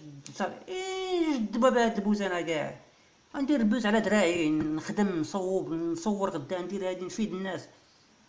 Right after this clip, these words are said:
راه كاين البوز الحرام وكاين البوز الحلال. بوز الحلال هو اللي كتجيبو على دراعك وكتنجح به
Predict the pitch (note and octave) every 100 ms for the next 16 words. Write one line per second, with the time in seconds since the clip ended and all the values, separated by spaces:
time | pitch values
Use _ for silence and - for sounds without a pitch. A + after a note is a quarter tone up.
0 | - B3+ A3 A#3+ A3 A3 G#3+ G#3 - A3
1 | A#3+ A#3+ A3+ A3+ G3+ G#3+ G3+ E3+ E3 C#3
2 | B2 - - _ _ _ _ _ - D3+
3 | B3+ G#3 E3 F3 F#3+ F3 F3 E3 F3 F3
4 | D3+ D#3+ E3 D#3+ E3 D#3+ D#3 D3+ - D#3
5 | - _ - E3+ G#3 - F#3